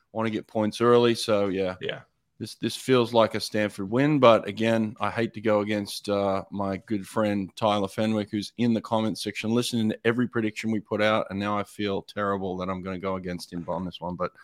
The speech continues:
Speaker 1: <laughs> Stanford for the win. But that, that'll change. That'll change.
Speaker 2: Quite
Speaker 1: Um,
Speaker 2: quickly.
Speaker 1: the next day changes quite cli-, quickly. So, uh,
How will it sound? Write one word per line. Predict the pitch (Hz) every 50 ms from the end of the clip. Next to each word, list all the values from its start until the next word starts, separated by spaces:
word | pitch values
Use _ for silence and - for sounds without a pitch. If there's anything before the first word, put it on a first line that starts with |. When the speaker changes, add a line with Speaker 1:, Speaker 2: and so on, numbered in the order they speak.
| - - - -
Speaker 1:
<laughs> | 117 - - - - _ _
Stanford | - - - - - - 104 101 95 104 98 -
for | - 90
the | 90 90
win. | 95 95 92 80 78 - _ _ _ _ _ _ _ _ _ _ _ _ _ _ _ - - - - - _ _ _ _ _ _ _ _ _
But | _ 127 131
that, | 156 175 151 139
that'll | 170 180 196 185
change. | - - 180 170 160 135 101 - - - - _ _ _ _ _ _ _ _ _ _ _ _ -
That'll | 104 113 117 113
change. | 117 - 123 113 104 85 85 - - - _ _ _ _ _ _ _ _ -
Speaker 2:
Quite | 101 101 101 98 98 95
Speaker 1:
Um, | 98 92
Speaker 2:
quickly. | 80 87 87 - - 85 80 80 90 - _ _ _ _
Speaker 1:
the | - 107
next | 110 117 117 113 - -
day | - 113 107 101 98 90 87 -
changes | - - 110 101 98 95 101 90
quite | - - 101 101 90 -
cli-, | - - 85 - _ _
quickly. | - 104 - - - -
So, | - - - 123 120 120 113 - - - - - - _ _
uh, | - 110 127 127 127